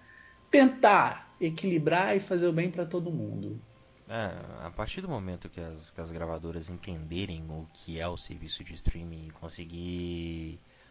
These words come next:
Speaker 2: andar ao lado daquilo, mesmo, seja na, no compartilhamento do conteúdo ou principalmente na questão financeira da coisa, eu acho que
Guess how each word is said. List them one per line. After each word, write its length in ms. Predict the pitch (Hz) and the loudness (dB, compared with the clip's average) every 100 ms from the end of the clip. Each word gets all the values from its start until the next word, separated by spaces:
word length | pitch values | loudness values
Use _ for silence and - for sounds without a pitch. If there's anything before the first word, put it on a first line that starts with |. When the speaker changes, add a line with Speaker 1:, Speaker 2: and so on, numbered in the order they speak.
| _ _ _ | _ _ _
Speaker 2:
andar 440 | 87 85 82 85 101 | -6 -4 -2 2 4
ao 180 | 92 85 | 4 4
lado 480 | 82 92 101 90 | 2 2 0 -4
daquilo, 580 | 82 73 - 107 113 73 - 73 - - _ _ | -6 -8 -8 -8 -8 -10 -16 -18 -18 -20 _ _
mesmo, 520 | 82 90 110 107 87 - - _ | -4 0 0 -2 -6 -10 -14 _
seja 540 | - 107 123 127 117 | -2 4 4 4 2
na, 840 | 104 98 95 92 90 87 87 85 85 - - - - - | 2 2 2 0 -2 -2 -2 -4 -8 -14 -20 -20 -20 -10
no 140 | 87 | -10
compartilhamento 800 | - 95 95 87 92 87 87 92 | -6 -4 -4 -4 -4 -4 -6 -6
do 100 | 90 | -8
conteúdo 680 | - 87 - 85 90 90 87 | -8 -8 -8 -8 -8 -6 -6
ou 600 | 82 82 87 92 92 85 82 78 - | -6 -4 -2 -2 -2 -4 -8 -12 -10
principalmente 800 | 98 107 - 90 87 90 101 85 | -4 -2 0 -2 -4 -6 -8 -8
na 100 | 80 | -10
questão 300 | 82 - 85 | -10 -10 -10
financeira 680 | - 80 78 - 90 95 80 | -10 -10 -6 -6 -4 -6 -6
da 100 | 78 | -10
coisa, 440 | - 117 113 78 - _ - | -4 -4 -4 -8 -18 _ -8
eu 80 | 131 | -6
acho 240 | 139 - | -4 -8
que 920 | 147 139 131 123 117 110 107 104 101 | -8 -6 -6 -6 -6 -6 -6 -8 -10